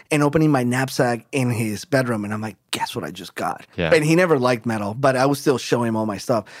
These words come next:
Speaker 1: One of Sepultura's earliest albums, uh,
Speaker 2: Yeah.
Speaker 1: I'm gonna butcher it, but it was Bestial Devastation.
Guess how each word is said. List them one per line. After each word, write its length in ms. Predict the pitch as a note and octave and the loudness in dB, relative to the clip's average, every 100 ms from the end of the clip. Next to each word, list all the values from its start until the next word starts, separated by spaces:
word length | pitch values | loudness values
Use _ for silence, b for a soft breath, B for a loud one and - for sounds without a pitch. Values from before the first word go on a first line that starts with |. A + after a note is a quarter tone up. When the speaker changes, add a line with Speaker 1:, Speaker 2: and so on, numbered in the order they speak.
| B | B
Speaker 1:
One 180 | C#3+ D#3 | 2 4
of 140 | D3 | 2
Sepultura's 640 | - D3+ C#3+ C#3+ C#3+ B2+ - | 0 0 2 4 4 4 2
earliest 360 | C#3 C#3 C3+ B2+ | 2 4 2 2
albums, 420 | A2+ A2+ A2+ A2 | 0 0 -2 -2
uh, 220 | G#2+ G#2 | -4 0
Speaker 2:
Yeah. 180 | G2+ F#2+ - - | 0 0 -2 -2
Speaker 1:
I'm 140 | C3 | 2
gonna 120 | D3 D#3 | 4 4
butcher 300 | C3+ C3+ B2 | 2 0 0
it, 40 | |
but 140 | A2 A#2 | 0 0
it 60 | |
was 120 | B2 A#2+ | 0 -2
Bestial 480 | A#2+ D3+ D3+ D#3+ | 0 0 4 2
Devastation. 720 | D3 C3 A#2 B2+ A#2+ - A#2 | 4 0 -2 -2 -2 -2 -6